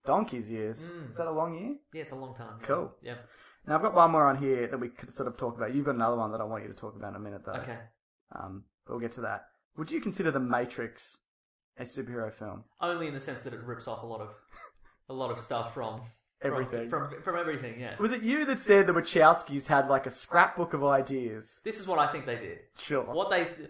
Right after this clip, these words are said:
Speaker 2: well, no, that's more for the sequels. I think what they,
Speaker 1: Yeah.
Speaker 2: what they had is they,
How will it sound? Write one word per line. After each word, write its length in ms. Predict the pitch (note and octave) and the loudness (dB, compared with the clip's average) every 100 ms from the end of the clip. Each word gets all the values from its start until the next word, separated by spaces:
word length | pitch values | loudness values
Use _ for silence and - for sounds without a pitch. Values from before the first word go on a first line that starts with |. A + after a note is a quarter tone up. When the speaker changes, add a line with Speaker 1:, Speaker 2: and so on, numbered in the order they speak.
| - | -4
Speaker 2:
well, 180 | B3 B3 | -4 0
no, 120 | B3+ C4 | 2 2
that's 200 | C4 C4 | 0 2
more 160 | B3+ | 2
for 60 | A#3+ | 0
the 80 | F3+ | -2
sequels. 640 | F#3 C3 C3 G2 - - _ - | -2 -2 -4 -8 -10 -20 _ -6
I 80 | |
think 200 | G#3+ A3+ | -4 -4
what 120 | G#3 F3 | 2 6
they, 60 | |
Speaker 1:
Yeah. 120 | D3 - | 6 6
Speaker 2:
what 140 | F#3 | 0
they 100 | D#3 | 0
had 180 | D3+ C#3 | 0 -2
is 80 | B2+ | -2
they, 180 | C3+ | -4